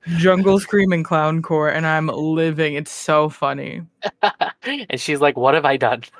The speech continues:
Speaker 2: <laughs>
Speaker 1: What have I done? Clowncore.
Speaker 2: I guess another,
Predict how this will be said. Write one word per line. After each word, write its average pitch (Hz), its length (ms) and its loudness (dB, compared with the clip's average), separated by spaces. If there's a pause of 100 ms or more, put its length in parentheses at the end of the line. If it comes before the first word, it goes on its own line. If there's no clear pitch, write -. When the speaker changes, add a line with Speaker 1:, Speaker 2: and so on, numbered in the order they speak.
(200)
Speaker 2:
<laughs> - 240 -4
Speaker 1:
What 165 160 -4
have 156 160 -2
I 151 140 -4
done? 147 440 -8 (200)
Clowncore. 160 420 -4
Speaker 2:
I 156 80 4
guess 170 240 2
another, 147 680 -2